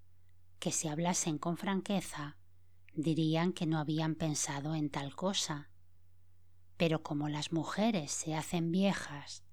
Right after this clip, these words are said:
y un moscón de estos es capaz de inutilizar los mejores años de la chica, hay necesidad de hacérselo comprender de cualquier modo.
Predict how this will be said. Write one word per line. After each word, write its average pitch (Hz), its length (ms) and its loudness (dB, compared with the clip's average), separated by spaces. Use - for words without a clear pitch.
y 160 140 2
un 165 140 8
moscón 165 480 2
de 170 200 2
estos - 520 -4
es 170 200 2
capaz 185 460 2
de 180 80 0
inutilizar 156 840 2
los 147 240 -2
mejores 156 560 0
años 160 380 0
de 160 100 0
la 190 180 2
chica, 156 560 0
hay 160 220 2
necesidad 165 720 2
de 190 80 2
hacérselo 165 600 0
comprender 170 800 0
de 156 200 -2
cualquier 143 460 -4
modo. 147 520 0